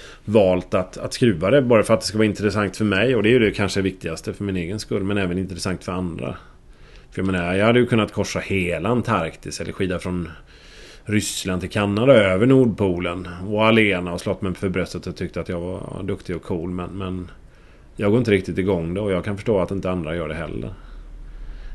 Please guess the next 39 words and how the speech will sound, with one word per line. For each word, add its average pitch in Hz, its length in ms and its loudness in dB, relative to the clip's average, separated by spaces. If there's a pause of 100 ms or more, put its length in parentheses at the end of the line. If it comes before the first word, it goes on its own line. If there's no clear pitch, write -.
Eller 113 160 2
klättrat 98 400 2
upp 90 140 0
på 92 80 0
alla 90 240 2
åttatusen 82 540 -6
meters 80 260 -8
berg. 82 420 -6 (320)
Eh, 90 320 -8 (1500)
ut-, - 120 -8 (400)
jag 101 120 -10
menar, 95 180 -4
det 101 160 0
är 110 140 -2
så 113 140 -6
många 98 180 -2
som 82 100 -8
har 80 80 -6
gjort. - 540 -6 (240)
Vega 104 460 -2
till 131 140 -6
exempel 104 320 -2
då 90 100 0
har 90 80 0
ju 98 100 2
legat 87 320 -2
på 123 80 -2
havets 113 260 -2
botten 90 260 -6
hundratio 85 540 -4
år 117 220 -2
och 85 100 -4
konstigt 85 280 -6
nog 117 120 0
har 95 60 0
ingen 90 220 -2
letat 82 420 -4
efter 131 220 -8
henne. 90 120 -12